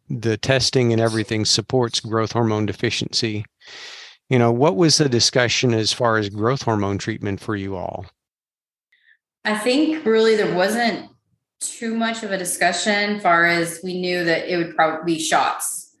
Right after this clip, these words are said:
Speaker 1: That's
Speaker 2: Right.
Speaker 1: true, 'cause you all had
Speaker 2: Or
Speaker 1: already had an experience too in your family, so you kinda knew that. So it wasn't like you were coming in blindly.
Speaker 2: Correct.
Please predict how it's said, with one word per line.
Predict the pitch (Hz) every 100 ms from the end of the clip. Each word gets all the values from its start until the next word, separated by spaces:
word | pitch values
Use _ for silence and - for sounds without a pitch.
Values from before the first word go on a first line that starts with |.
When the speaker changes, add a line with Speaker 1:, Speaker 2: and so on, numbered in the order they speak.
| _ _
Speaker 1:
That's | - 127 -
Speaker 2:
Right. | 165 160 104
Speaker 1:
true, | 104 98 _ -
'cause | 127 117
you | 143
all | 135 131
had | 123
Speaker 2:
Or | 117
Speaker 1:
already | 120 117 117 113
had | 107 131 123
an | 120 107
experience | 107 - - 131 127 113 - -
too | 135 123
in | 113 107
your | 117
family, | 110 117 110 110 107
so | 98 123
you | 110
kinda | - 180
knew | 135 113 110
that. | 107 101 95
So | -
it | 113
wasn't | 120 120 120
like | 113 104
you | 110
were | 104
coming | - 117 101
in | 101 95
blindly. | 104 101 101 98 98 95 - _ _ _ _ _
Speaker 2:
Correct. | 156 147 131 127